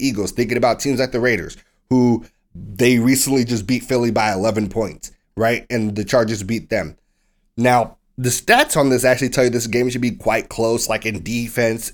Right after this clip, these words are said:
I think the Eagles are actually doing a little bit better as of late. On offense, the Chargers are doing just a little bit better. But I think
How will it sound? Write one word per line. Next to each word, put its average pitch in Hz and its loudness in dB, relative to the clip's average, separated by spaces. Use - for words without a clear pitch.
I 107 -2
think 110 -4
the 101 -6
Eagles 113 0
are 113 2
actually 110 -2
doing 110 -4
a 107 -4
little 113 -2
bit 107 -2
better 113 2
as 117 0
of 104 -2
late. 110 -2
On 104 -4
offense, 113 0
the 110 -8
Chargers 107 -2
are 107 -2
doing 107 -4
just - -4
a 117 0
little 110 0
bit 107 0
better. 107 -2
But 131 2
I 165 4
think 180 -2